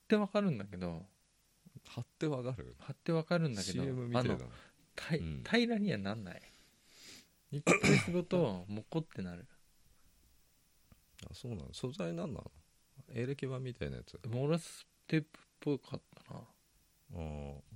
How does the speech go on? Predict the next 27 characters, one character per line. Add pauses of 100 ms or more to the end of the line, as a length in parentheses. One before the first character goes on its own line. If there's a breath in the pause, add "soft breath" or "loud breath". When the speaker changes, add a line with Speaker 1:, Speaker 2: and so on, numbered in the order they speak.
(180)
Speaker 2:
伸
縮
自
体
の。
Speaker 1:
高
え
け
ど、 (680)
ク
ソ
安
い
や
ん、
あ
ん
な
ん
コ
ス
ト
っ
て
思
う
よ。